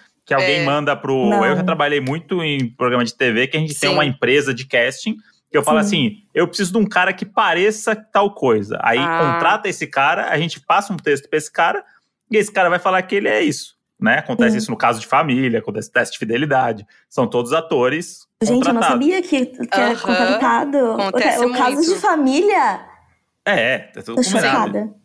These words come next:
Speaker 1: Tem,
Speaker 2: Ah,
Speaker 1: tem
Speaker 2: você
Speaker 1: ator
Speaker 2: acha
Speaker 1: que
Speaker 2: que
Speaker 1: já
Speaker 2: o, você acha que a mulher terminou com o cara porque comia, é, que a,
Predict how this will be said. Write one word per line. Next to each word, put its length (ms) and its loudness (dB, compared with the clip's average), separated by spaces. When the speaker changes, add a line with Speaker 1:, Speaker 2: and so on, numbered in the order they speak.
Speaker 1:
Tem, 160 2
Speaker 2:
Ah, 140 2
Speaker 1:
tem 100 2
Speaker 2:
você 120 2
Speaker 1:
ator 140 4
Speaker 2:
acha 80 0
Speaker 1:
que 80 -2
Speaker 2:
que 60 2
Speaker 1:
já 60 2
Speaker 2:
o, 40 -10
você 200 -6
acha 360 0
que 80 -4
a 300 4
mulher 320 0
terminou 400 0
com 100 -8
o 40 -8
cara 280 2
porque 840 -2
comia, 360 -2
é, 100 2
que 140 -4
a, 80 4